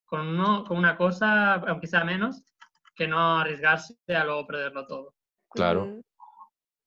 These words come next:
Speaker 3: Pero también, por supuesto, lo, em, guardaba. ¿Cu-, cuál fue la palabra que utilizaron? ¿Ahorraría? ¿Ahorraría?
Speaker 1: Ahorrar, sí.
Speaker 2: Sí.
Speaker 1: Ahorraría, sí.
Speaker 3: Dinero, sí. Y también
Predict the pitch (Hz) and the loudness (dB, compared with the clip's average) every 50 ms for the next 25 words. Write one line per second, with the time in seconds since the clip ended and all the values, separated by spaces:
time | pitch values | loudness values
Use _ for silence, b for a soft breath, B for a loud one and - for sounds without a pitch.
0 | _ _ _ _ _ _ _ _ _ _ _ _ _ _ _ _ _ _ _ _ | _ _ _ _ _ _ _ _ _ _ _ _ _ _ _ _ _ _ _ _
1 | _ _ _ _ _ _ _ _ _ _ _ _ b b b b b b b _ | _ _ _ _ _ _ _ _ _ _ _ _ b b b b b b b _
2 | - 240 226 226 233 220 220 214 208 202 196 214 - 226 208 - 214 - 220 208 | -2 0 0 0 0 0 0 0 0 -2 -4 -6 -6 -8 -8 -8 -6 -4 -2 -4
3 | 208 - - 202 202 202 196 190 190 - 190 190 - - - - - - - _ | -4 -4 -4 -2 -2 0 0 0 -2 -4 -8 -12 -12 -14 -16 -16 -18 -20 -20 _
4 | b b b _ _ _ _ 214 - 196 196 190 190 196 214 214 214 202 - - | b b b _ _ _ _ _ -14 -12 -12 -12 -14 -16 -18 -20 -20 -20 -20 -20
5 | - 214 226 220 220 220 226 226 254 285 294 - - - - 302 294 294 - 339 | -4 0 0 2 2 2 0 0 0 -2 -2 -6 -8 -6 -4 -4 -4 -4 -2 -2
6 | 330 330 330 311 311 311 285 277 277 269 269 269 262 254 240 233 226 226 - 233 | -2 0 -2 -2 -2 0 0 0 0 -2 -2 -2 -2 -2 -2 -2 -4 -4 -2 -2
7 | 233 233 233 - 262 277 311 359 370 - _ _ _ - - - 175 233 233 233 | -2 -2 -2 -4 -6 -6 -6 -8 -12 -14 _ _ _ -8 -4 0 2 2 4 2
8 | 233 233 226 226 226 220 240 262 349 381 370 - - _ _ - 233 233 233 233 | 2 0 0 -2 -2 -2 -2 -2 -4 -4 -6 -10 -16 _ _ 0 4 4 4 4
9 | 233 240 226 196 151 160 185 190 - - - - 175 156 143 - - 92 87 82 | 4 2 0 0 0 0 -2 -4 -8 -14 -16 -14 -14 -14 -8 -4 -2 -2 -2 -2
10 | - 160 160 160 151 151 156 160 156 - 147 143 139 - 180 147 147 202 202 196 | -2 -2 -2 -2 -2 -2 -4 -6 -8 -10 -12 -14 -14 -14 -16 -16 -10 -6 -6 -6
11 | 190 185 196 196 196 220 - - - - 233 _ _ B B B B B B 240 | -6 -8 -10 -10 -10 -12 -14 -16 -18 -18 -18 _ _ B B B B B B 0
12 | 247 247 262 262 262 254 262 262 262 277 311 | 2 4 4 4 4 4 2 2 2 0 -4